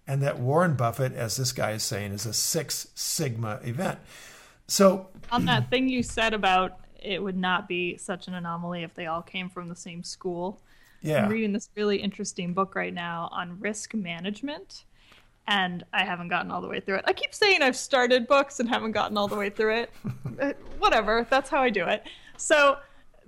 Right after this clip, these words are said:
Speaker 2: it's really interesting. They're talking about the difference between possibility and probability. And this guy who, who wrote it, and I, I have the book across the room, but I, of course, don't remember the name of it.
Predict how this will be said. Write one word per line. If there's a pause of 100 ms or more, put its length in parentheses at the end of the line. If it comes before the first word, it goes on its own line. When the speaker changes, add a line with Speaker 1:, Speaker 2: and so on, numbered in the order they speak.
Speaker 2:
it's
really
interesting.
They're
talking
about
the
difference
between
possibility
and
probability. (760)
And
this
guy
who,
who
wrote
it, (240)
and
I,
I
have
the
book
across
the
room, (260)
but
I,
of
course,
don't
remember
the
name
of
it.